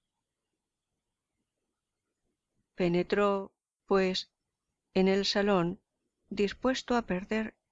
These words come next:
la considerable suma que llevaba encima. Empero, la fortuna que le seguía por todas partes no podía faltarle entonces.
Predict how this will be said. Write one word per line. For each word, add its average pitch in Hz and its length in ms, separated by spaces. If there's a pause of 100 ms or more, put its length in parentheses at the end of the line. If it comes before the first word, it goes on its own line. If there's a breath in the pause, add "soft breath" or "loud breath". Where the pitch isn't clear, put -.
la 185 240
considerable 170 720
suma 170 460
que 185 180
llevaba 160 380
encima. 160 520 (2500)
Empero, 220 760 (280)
la 202 160
fortuna 220 580
que 156 120
le 151 120
seguía 175 440
por - 160
todas 180 340
partes 180 580 (520)
no 190 280
podía 208 380
faltarle 165 560
entonces. 160 640